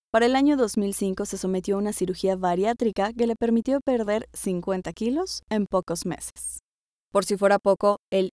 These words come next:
ídolo del Napoli se vio involucrado en problemas legales por posesión de cocaína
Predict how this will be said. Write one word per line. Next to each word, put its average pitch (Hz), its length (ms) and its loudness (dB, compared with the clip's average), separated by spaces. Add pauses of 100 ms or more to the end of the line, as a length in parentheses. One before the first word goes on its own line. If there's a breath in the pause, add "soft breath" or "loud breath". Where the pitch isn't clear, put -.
(100)
ídolo 240 380 4
del 190 200 2
Napoli 196 420 0 (100)
se 220 160 -2
vio 240 120 2
involucrado 240 520 0
en 233 100 0
problemas 214 460 -2
legales 202 560 0
por 202 180 -4
posesión 190 460 -2
de 269 100 0
cocaína 202 540 -2